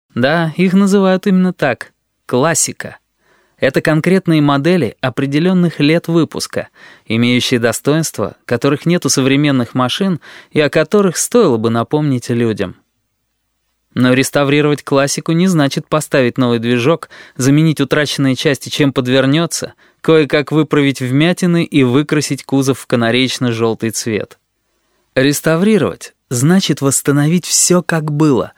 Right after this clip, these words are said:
как должно быть. Фермер, продавший мне Джордан, рассказывал, что машина угодила под поезд.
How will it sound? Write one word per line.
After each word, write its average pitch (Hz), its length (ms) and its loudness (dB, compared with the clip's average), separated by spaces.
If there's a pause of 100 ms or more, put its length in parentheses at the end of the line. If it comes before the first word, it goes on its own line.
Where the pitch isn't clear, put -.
(300)
как 143 200 0
должно 165 460 2
быть. - 280 -12 (600)
Фермер, 135 440 0
продавший 135 520 0
мне 131 140 2
Джордан, 127 480 0
рассказывал, 123 680 -2 (280)
что 170 380 2
машина 165 440 2
угодила 170 420 2
под 165 260 -4
поезд. 104 460 -2